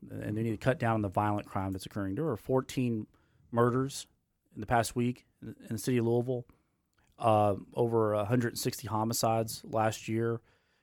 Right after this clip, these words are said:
Uh, it's so important that we have a city where people feel safe. I, I run, help run the Kentucky State Fair. Uh, there, there are rural families that I know that are willing to come to Louisville during the day, but they're not willing to stay the night.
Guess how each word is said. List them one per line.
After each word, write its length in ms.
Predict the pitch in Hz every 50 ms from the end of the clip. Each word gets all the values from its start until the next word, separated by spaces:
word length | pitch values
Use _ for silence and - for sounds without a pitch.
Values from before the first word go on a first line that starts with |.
| _ _ -
Uh, 260 | - 107 104 101 98 - - - - _ _ _ _ _ _ _ _
it's 200 | - 139 120 - -
so 260 | - - 190 202 170
important 580 | 127 107 - - 147 143 131 - - - - - _ _ _ _ _ _ _ _ _ _ _ -
that 120 | 123 120
we 160 | 127 151 156
have 180 | 156 147 143 127
a 100 | 120 107
city 340 | - - 151 147 131 123 110
where 100 | 110 104
people 320 | - 143 127 - 131 113
feel 180 | - - 110 107
safe. 460 | - - 123 120 113 101 - - - - - _ _ _ _ - - - _ _ _ -
I, 320 | - 131 156 170 175 - - _ _ _
I 140 | - - 165
run, 360 | 185 170 165 170 165 160 165
help 240 | - 131 147 151 -
run 120 | 151 139 135
the 40 | 127
Kentucky 300 | - - 135 127 - 131
State 240 | - - 135 123 131
Fair. 240 | - - 113 104 - -
Uh, 60 | 120
there, 200 | 120 131 123 120
there 160 | - 135 135
are 120 | 127 117 107
rural 440 | 110 117 127 147 160 175 185 196 202
families 640 | - - 160 139 131 127 110 98 107 - - - - _ _ _ _ -
that 100 | 117 123
I 140 | 127 147 170
know 240 | 170 113 85 - - _ _ _ _ _ _ _ _ _ _ _ _ _ -
that 120 | 123 120
are 80 | 117 110
willing 300 | 110 127 139 151 156 151
to 60 | 151
come 160 | - 156 147
to 60 | 139 127
Louisville 340 | 127 131 135 135 131 131
during 160 | 123 123 120 117
the 60 | 110
day, 320 | 107 110 104 101 98 98 - _
but 120 | - 98 -
they're 140 | 113 120
not 220 | 127 135 135 127 120
willing 220 | 120 120 120 113
to 40 | 101
stay 240 | - - - 110 104
the 100 | 101 101
night. 260 | 95 90 90 107